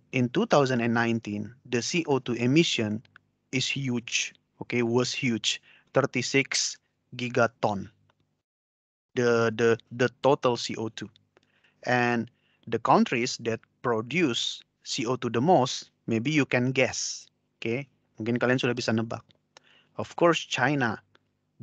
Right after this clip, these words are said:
big industries, okay, and then United States, and then India and Russia, right? And rest of the world,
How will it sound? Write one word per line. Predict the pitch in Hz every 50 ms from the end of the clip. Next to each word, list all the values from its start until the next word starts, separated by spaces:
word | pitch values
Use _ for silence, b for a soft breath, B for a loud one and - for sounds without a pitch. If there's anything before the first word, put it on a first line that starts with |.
| 123
big | 120 131 143 - -
industries, | 143 139 131 135 131 - - - 151 120 98 - - - - - _ _ _ _ _ _ _ _ -
okay, | - 120 120 120
and | 113 113 117 117
then | 117 120 123 120 120 117 117 - _ _ _ _ _ -
United | 127 127 127 123 127 - 127 127 -
States, | - - - 143 135 120 107 - - - - - - _ _ _ _ _ _ _ _ _ _ _ _ _ _ _ _ -
and | - 117 117 113
then | 120 117 117 117 -
India | 135 151 160 160 151 143 120 110 101 101 107 107
and | 120 120 113 110 107 -
Russia, | - 127 143 139 - - - 110 98 90 - - _ _ _ _ _ _ _ _ -
right? | - 104 107 120 123 _ _ _ _ _ _ _ _ _ _ _ _ -
And | - 117 113 113 113 113 107 - -
rest | 160 170 -
of | - 147 -
the | 143 131 123 117
world, | 110 147 190 190 180 185